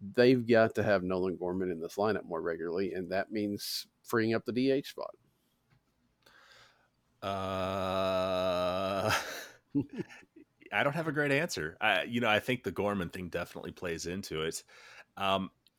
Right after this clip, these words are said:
Speaker 2: you know, hopefully there's been some things going on behind the scenes. I know they talked a little bit today about his body language showed that he was ready to catch again.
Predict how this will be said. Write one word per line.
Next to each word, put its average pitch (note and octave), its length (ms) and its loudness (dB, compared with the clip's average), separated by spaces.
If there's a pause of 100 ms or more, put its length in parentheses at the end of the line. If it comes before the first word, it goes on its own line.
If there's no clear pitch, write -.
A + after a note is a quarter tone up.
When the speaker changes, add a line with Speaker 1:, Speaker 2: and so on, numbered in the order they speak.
(300)
Speaker 2:
you A#2+ 120 -2
know, A2+ 200 2
hopefully D3 460 0
there's B2+ 280 2
been G#2+ 280 -2
some - 240 -4
things G2 240 -4
going G2 220 -2
on F2+ 120 -2
behind F#2+ 320 -4
the E2 60 -4
scenes. G2+ 440 -2
I G#2+ 80 -2
know A2+ 100 -4
they G#2 140 -2
talked - 600 -4
a G#2 40 -6
little G#2+ 180 -2
bit F#2+ 120 -8
today F#2+ 240 -2
about F2 220 0
his E2+ 140 -6
body G2 360 -2
language G2+ 380 -4
showed G2+ 260 -2
that G2 80 -4
he G2 100 -8
was F2 160 -8
ready F#2 220 -2
to - 80 -6
catch G2+ 320 -2
again. A2+ 380 -6